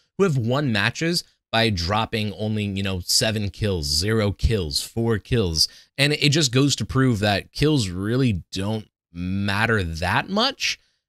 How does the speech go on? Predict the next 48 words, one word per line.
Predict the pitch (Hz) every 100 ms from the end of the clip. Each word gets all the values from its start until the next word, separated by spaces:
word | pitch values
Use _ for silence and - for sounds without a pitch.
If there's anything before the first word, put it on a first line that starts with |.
| -
and | 143
it | 143
really | 175 180 160
only | 143 147
matters | 127 110 110 120 110
about | 101 107 90
ten | - - 135 120
percent | - 101 - 101 95 -
of | 104 82
the | 82
game. | 80 78 78 _ _ _ _ _
Um, | 98 101 95 87 80 _ _ _
either | 208 220 156
way, | 127 240 156 120 120 - _ _
when | 120 147 143
you | 131 220 220
learn | 147 120 123 143 160
this | 139 -
game | 123 139
more | 120 110 123
and | 131 117
more, | 107 104 120 156
when | 117 110
you | 143
learn | 135 127 110
the | 92
spawns, | - - 120 95 80 85
when | 98
you | 110 131
learn | 131 120
where | 113
people | - 113
are | 113
gonna | 113 104
go, | 98 95
when | 80 87
you | 101
learn | 131 131
the | 120
patterns | - - 127 139 113 104
of | 71 101 92 85
routes | 101 117 87 -
and | - 101 92 -
how | - 113
people | 127 110 107
like | 101 -
to |
play, | 85 98 98 87